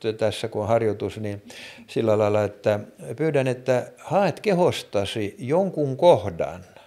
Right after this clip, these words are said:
jossa sinä tunnet jotain erityistä väsymystä, jännitystä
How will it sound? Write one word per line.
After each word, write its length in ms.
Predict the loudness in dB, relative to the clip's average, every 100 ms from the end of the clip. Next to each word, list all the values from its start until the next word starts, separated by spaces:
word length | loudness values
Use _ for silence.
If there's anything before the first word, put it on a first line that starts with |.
| _ _ _ _ _ _ _ _ _ _ _ _ _ _ _ _ -20 -20 -18 -2
jossa 280 | 0 2 0
sinä 260 | 2 2
tunnet 500 | 2 0 0 0 -4
jotain 460 | -2 0 4 2 2
erityistä 600 | 0 0 -2 -2 -2 2
väsymystä, 800 | 2 2 -2 -2 -2 -4 -4 -4 -4 -18 _ _ _ _ _ _ _ _ _ _ _ _ _ _ _ _ -20 -20 -20 -20 _
jännitystä 840 | 6 8 8 4 -2 -6 -4 -2